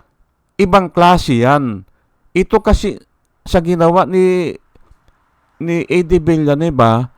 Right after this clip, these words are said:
bagamat siya ay born again, alam niya yan na bawal yan. O, ngayon, kung naaargabyado siya, adi i-, ibigay niya sa Panginoon, hindi ba?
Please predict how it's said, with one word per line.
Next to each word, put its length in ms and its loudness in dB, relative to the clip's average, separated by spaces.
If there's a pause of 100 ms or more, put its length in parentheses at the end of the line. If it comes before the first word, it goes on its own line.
(220)
bagamat 460 0
siya 260 0
ay 80 -2
born 300 -2
again, 420 0
alam 320 0
niya 320 2
yan 80 -4
na 160 2
bawal 560 4
yan. 560 -2 (800)
O, 460 -2 (640)
ngayon, 320 0
kung 400 -4
naaargabyado 960 0
siya, 240 0
adi 440 -4
i-, 80 -16 (280)
ibigay 400 -4
niya 120 -8
sa 120 -6
Panginoon, 720 -6
hindi 240 -6
ba? 320 -4